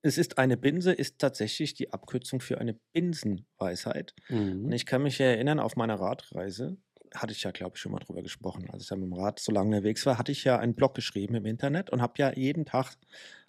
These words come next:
Speaker 1: auch eine Binsenweisheit von mir gegeben. Was
Speaker 2: Mhm.
Speaker 1: ist die Binsenweisheit des Tages? Was war meine Erkenntnis des Tages? Und heute Morgen habe ich noch mal dann nachgelesen,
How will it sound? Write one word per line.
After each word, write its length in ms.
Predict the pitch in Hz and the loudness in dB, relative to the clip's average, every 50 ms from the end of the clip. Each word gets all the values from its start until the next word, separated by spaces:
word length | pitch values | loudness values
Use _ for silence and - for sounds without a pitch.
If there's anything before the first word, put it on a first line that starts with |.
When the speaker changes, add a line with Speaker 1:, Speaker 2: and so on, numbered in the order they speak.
| _ _ | _ _
Speaker 1:
auch 200 | - 131 - - | 0 0 2 2
eine 220 | 135 131 135 127 | 2 4 4 4
Binsenweisheit 1000 | 127 - - 180 190 196 180 - - 131 113 95 107 104 107 104 - 107 98 - | 2 8 10 10 10 10 8 8 8 6 8 10 10 10 10 10 6 4 2 2
von 180 | - - 117 110 | 4 6 6 8
mir 120 | 110 107 | 8 6
gegeben. 400 | 101 110 - - 98 95 92 85 92 | 4 2 0 2 0 0 0 0 6
Was 280 | 98 131 160 - 185 | 8 8 8 8 8
Speaker 2:
Mhm. 60 | 208 | 4
Speaker 1:
ist 180 | 185 151 131 - | 2 0 2 0
die 80 | 139 120 | 0 4
Binsenweisheit 1080 | - 135 135 147 139 - 147 135 127 117 113 104 110 110 - 120 117 117 - - - | 6 8 8 8 8 8 8 6 8 10 10 10 10 8 6 4 4 4 2 -4 -6
des 180 | - 117 - - | -6 -6 -6 -4
Tages? 580 | - 104 98 110 113 110 110 127 123 - - _ _ - _ _ _ - - - - _ _ | -4 -2 0 0 0 0 -2 -2 -4 -8 -12 _ _ -20 _ _ _ -20 -20 -20 -20 _ _
Was 200 | 117 120 - - | 2 2 4 6
war 80 | 123 | 6
meine 240 | 117 117 113 117 110 | 6 8 6 6 4
Erkenntnis 420 | 107 - - 127 143 - 117 110 | 2 2 2 2 2 2 0 -2
des 180 | - - 95 - | -2 -4 -6 -4
Tages? 460 | - 98 - - 98 98 - - - - - - - - - - - - - - - _ _ _ _ _ _ _ _ _ _ _ _ _ | -4 -2 -2 -2 -4 -4 -6 -8 -12 -16 -18 -16 -14 -14 -14 -14 -16 -16 -18 -20 -20 _ _ _ _ _ _ _ _ _ _ _ _ _
Und 200 | _ - 123 123 | _ 2 4 6
heute 160 | 139 143 117 120 | 6 6 8 8
Morgen 260 | 123 120 127 160 170 | 10 10 10 12 10
habe 140 | 160 151 160 | 10 10 8
ich 100 | 147 139 | 8 10
noch 140 | 165 156 | 10 10
mal 100 | 156 160 | 12 12
dann 200 | 151 147 147 147 | 12 12 10 10
nachgelesen, 760 | 147 135 123 123 147 - - 165 151 147 151 156 147 170 165 - | 10 10 10 10 8 6 6 6 8 8 8 8 8 6 4 2